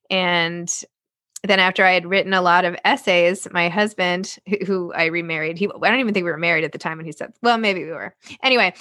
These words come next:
he said, "You know, uh, you should really write a book of all your parenting essays," 'cause some of them had done quite well, and I was gaining some traction with the writing. And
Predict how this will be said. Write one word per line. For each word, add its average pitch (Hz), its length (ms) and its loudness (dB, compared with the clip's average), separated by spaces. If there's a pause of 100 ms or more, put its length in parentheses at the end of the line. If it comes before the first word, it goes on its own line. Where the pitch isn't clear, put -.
(120)
he 262 100 2
said, 240 260 2
"You 240 100 -4
know, 226 300 2
uh, 190 380 2
you 208 100 -4
should 214 140 -6
really 240 200 2
write 208 200 2
a 196 40 0
book 254 300 2
of 208 80 0
all 185 140 6
your 180 120 -2
parenting 320 420 0
essays," - 420 -8
'cause 180 140 -6
some 202 160 0
of 190 60 0
them 190 120 2
had 175 100 -2
done 175 160 0
quite - 240 0
well, 180 300 2
and 160 100 -4
I 156 80 -4
was 160 180 -10
gaining 180 280 -8
some - 140 -14
traction 175 380 -4
with 170 120 -14
the 170 80 -14
writing. 196 460 0
And 170 200 -10